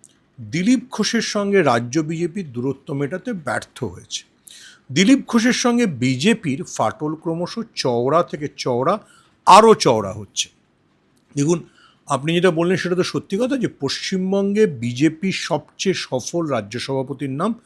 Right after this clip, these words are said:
দিলীপ ঘোষ। বিজেপি দু হাজার ষোলোতে পেয়েছিল তিনটি বিধানসভা আসন, তারপর যখন বিজে, দিলীপ ঘোষ সভাপতি হলেন, দু হাজার উনিশের লোকসভায় বিজেপি পশ্চিমবঙ্গে জিতল আঠেরোটি লোকসভা আসন।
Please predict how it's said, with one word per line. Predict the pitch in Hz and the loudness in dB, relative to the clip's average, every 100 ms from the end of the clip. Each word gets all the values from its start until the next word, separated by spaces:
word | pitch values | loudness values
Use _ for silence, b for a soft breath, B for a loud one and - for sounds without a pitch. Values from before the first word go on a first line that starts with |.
| b b _ 135 | b b _ 2
দিলীপ | 156 139 - | 4 4 0
ঘোষ। | - - - - B B B B - | -14 -14 -14 -16 B B B B -8
বিজেপি | 123 180 233 254 | 0 2 2 2
দু | 220 | 4
হাজার | 175 214 226 | 6 8 6
ষোলোতে | - 180 175 185 | 4 0 0 0
পেয়েছিল | 185 185 185 | 0 0 0
তিনটি | 175 - 165 170 208 | -2 -4 -2 0 2
বিধানসভা | 202 190 202 190 190 196 | 4 4 4 4 4 6
আসন, | 185 - 226 - _ _ _ _ _ - _ - - | 4 2 -8 -12 _ _ _ _ _ -20 _ -12 -2
তারপর | 117 120 147 | -2 0 -2
যখন | 135 139 147 139 | -2 -2 -4 -4
বিজে, | 110 110 135 B B B 117 | -6 -6 -10 B B B 0
দিলীপ | 131 160 - | 0 0 0
ঘোষ | 170 | -2
সভাপতি | - 123 160 202 196 | 2 2 4 2 0
হলেন, | 104 95 151 233 | -2 -4 -4 -2
দু | 147 | 2
হাজার | 135 135 156 151 B B B - | 4 4 2 0 B B B 0
উনিশের | 180 262 - 226 | 4 6 8 6
লোকসভায় | 135 123 - - 113 202 | 4 0 -2 -6 -4 -6
বিজেপি | 175 135 139 160 | -4 -4 -6 -6
পশ্চিমবঙ্গে | 131 113 - 135 131 135 | -8 -10 -8 -6 -4 -4
জিতল | 117 120 151 - - | -6 -8 -8 -10 -4
আঠেরোটি | 127 135 - 185 139 120 | -4 -2 0 0 0 -6
লোকসভা | 104 - 107 95 - | -8 -10 -16 -16 -20
আসন। | - - | -20 -20